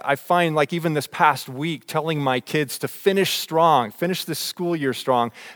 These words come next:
because summer's almost on the way. But it seems like when we think about that idea of finishing strong,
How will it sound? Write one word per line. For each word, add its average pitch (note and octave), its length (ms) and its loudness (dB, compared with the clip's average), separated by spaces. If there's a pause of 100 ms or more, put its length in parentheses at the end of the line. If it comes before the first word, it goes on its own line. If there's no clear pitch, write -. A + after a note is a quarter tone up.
because C#3 260 0
summer's E3 500 0
almost C3+ 720 -2
on B2+ 240 -2
the A2 100 -6
way. G2+ 640 -6 (560)
But - 80 4
it G3+ 80 6
seems A#3 320 0
like E3 300 8 (100)
when D#3 180 -4
we D#3 120 -2
think F3+ 240 -2
about C#3+ 260 4
that A#2+ 160 4
idea A#2+ 280 2
of G#2 60 -4
finishing C3 440 -6
strong, C3 500 -4